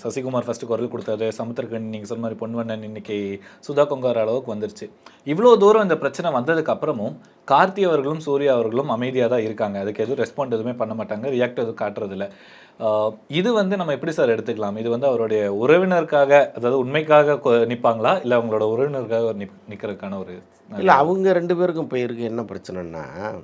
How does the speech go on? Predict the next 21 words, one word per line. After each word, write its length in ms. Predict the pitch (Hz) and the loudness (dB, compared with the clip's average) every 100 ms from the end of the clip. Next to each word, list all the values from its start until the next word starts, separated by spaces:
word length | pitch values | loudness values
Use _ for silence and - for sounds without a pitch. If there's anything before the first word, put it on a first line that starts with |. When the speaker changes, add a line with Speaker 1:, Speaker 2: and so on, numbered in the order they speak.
| - _ | -18 _
Speaker 2:
இப்போ 180 | - 104 | -14 -8
ஒரு 140 | 95 - | -8 -6
தயாரிப்பாளரும் 720 | 98 143 156 147 151 156 190 | 0 2 2 0 2 4 2
ஒரு 160 | 165 139 | 0 0
இயக்குனரும் 440 | 147 151 139 143 | -2 -2 -2 -2
சண்டை 240 | 135 127 | -2 -4
போட்டுக்கிட்டு 280 | 120 98 87 | -4 -6 -8
இருக்காங்க. 280 | 87 82 78 78 - _ _ _ _ _ _ _ | -12 -12 -14 -18 -20 _ _ _ _ _ _ _
சூர்யாவை 520 | - 240 240 196 190 | 2 6 10 10 8
பொறுத்தளவுக்கு 580 | 147 160 151 147 147 196 | 2 0 2 0 0 -2
அது 360 | 196 151 135 | 0 0 2
வெளியாள் 260 | 143 143 113 | 4 4 4
தான் 160 | 113 | -2
அவரு. 200 | 82 78 - _ _ _ _ _ _ _ _ _ - | -4 -10 -16 _ _ _ _ _ _ _ _ _ 0
இந்த 140 | 123 | 2
படத்துல 320 | 135 151 151 | 6 4 4
அவரு 480 | 165 208 185 151 147 | 4 4 4 2 -2
சும்மா 260 | - 151 151 | -8 -8 -8
சட்ட 300 | - 151 - | -2 2 8
ரீதியா 320 | 190 202 202 185 | 8 10 8 8
பாத்தீங்கன்னா, 480 | 156 131 127 110 | 6 2 -4 -4